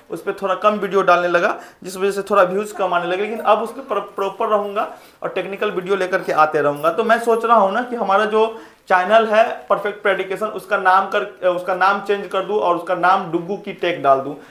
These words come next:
आप लोग comment में बताइए कि हमारा जो चैनल है उसका नाम डुगू की tag कैसा रहेगा। अगर अच्छा रहेगा तो ज़्यादा से ज़्यादा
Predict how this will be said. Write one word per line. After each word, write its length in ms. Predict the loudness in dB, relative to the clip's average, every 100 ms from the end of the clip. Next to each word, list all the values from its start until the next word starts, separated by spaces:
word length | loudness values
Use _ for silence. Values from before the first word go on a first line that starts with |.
| -2
आप 160 | 0 0
लोग 160 | 0
comment 320 | 0 0 -2 -6
में 120 | -4
बताइए 360 | 0 0 -2
कि 120 | -4 -2
हमारा 240 | 0 -2
जो 120 | -4
चैनल 260 | -4 -2 0
है 120 | -2
उसका 200 | -4 -4
नाम 240 | -2 -2 -2
डुगू 220 | -6 -6
की 140 | -10
tag 280 | -8 -8 -2
कैसा 260 | 0 2 2
रहेगा। 380 | 0 0 -4 -6 -12 -6
अगर 140 | -2 0
अच्छा 300 | -2 2 4
रहेगा 340 | 4 4 2
तो 120 | 2
ज़्यादा 220 | -2 -2
से 100 | -2
ज़्यादा 280 | 0 4 4